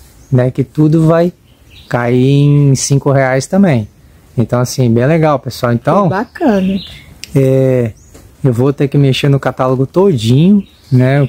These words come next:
Speaker 1: catálogo promocional, né, diminuindo aí esses cinco reais, e lá no site já vai ser bem mais fácil, que você vai ver de, de tanto por tanto, então ali já vai te dar um, um valorzinho de promoção.
Speaker 2: Mas segunda-feira já tô com um catálogo novo também, tá, gente?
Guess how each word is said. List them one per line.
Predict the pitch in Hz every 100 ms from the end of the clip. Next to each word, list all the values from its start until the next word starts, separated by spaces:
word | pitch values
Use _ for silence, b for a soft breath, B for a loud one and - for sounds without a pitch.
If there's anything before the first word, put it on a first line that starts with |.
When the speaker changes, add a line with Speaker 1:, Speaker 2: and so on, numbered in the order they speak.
| - -
Speaker 1:
catálogo | 123 127 123 -
promocional, | 131 127 127 - 123 120 143 170 _ b b b -
né, | 123
diminuindo | 117 123 127 123 123 127 123
aí | 120 120
esses | 120 - 123
cinco | - 131 -
reais, | 139 139 135 180 - - b b -
e |
lá | 147 156
no | 170
site | - - 143 143 165
já | 156
vai | 160
ser | - 156
bem | 143 156
mais | 170 156
fácil, | - 143 151 -
que | 131
você | 135 -
vai | 127 131
ver | 127 131
de, | 151 147 - b b b b b
de | 127 131
tanto | 135 - 156 190 202
por | 180 214 180
tanto, | - 147 139 -
então | 120 143 143 165 175
ali | 127 123 135
já | 151
vai | 156 156
te | 156
dar | 139 143
um, | 160 151 b b b b
um | 127
valorzinho | 120 127 135 123 139
de | 139
promoção. | 143 165 190 - 135 107 - -
Speaker 2:
Mas | 208
segunda-feira | - 226 226 240 247 247 240 254 269
já | 240 240
tô | - 240
com | 262
um | 294
catálogo | 330 311 285 285 359
novo | 359 294 285
também, | - 370 339 381 330 214
tá, | 247 349
gente? | 131